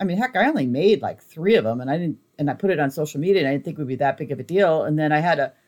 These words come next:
friend of mine who bought one, and then she posted on her, and she's kind of really into social media, so she's,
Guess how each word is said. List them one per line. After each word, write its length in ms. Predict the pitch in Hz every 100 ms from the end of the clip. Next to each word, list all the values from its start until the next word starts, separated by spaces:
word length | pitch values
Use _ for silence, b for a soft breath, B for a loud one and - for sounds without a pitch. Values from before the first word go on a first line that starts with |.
| _ _ _ _
friend 220 | 220 226
of 60 | 208
mine 360 | 170 156 156
who 360 | 160 170 151 135 _ _ -
bought 300 | 170 196 -
one, 180 | 151 147
and 160 | 143
then 140 | 143 139
she 340 | - 240 262 262
posted 320 | 185 160 165
on 120 | 147
her, 380 | 185 175 147 -
and 140 | 170 151
she's 160 | 208
kind 180 | - 175
of 60 | 139
really 280 | 147 139 135
into 340 | 139 135 113 _
social 300 | - 156 147
media, 280 | 135 147 151
so 120 | 156
she's, 300 | 151 - -